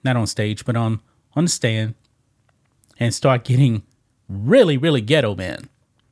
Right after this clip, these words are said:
I mean, this was not professional at all, man. Not professional at all. I mean, this is going to be, <laughs> this is gonna end badly for her. Badly.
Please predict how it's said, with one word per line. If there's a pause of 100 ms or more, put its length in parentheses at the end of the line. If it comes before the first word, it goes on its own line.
(380)
I
mean,
this
was (1900)
not
professional
at
all,
man. (800)
Not
professional
at
all. (680)
I
mean,
this
is
going
to
be, (240)
<laughs>
this
is
gonna
end
badly
for
her. (840)
Badly.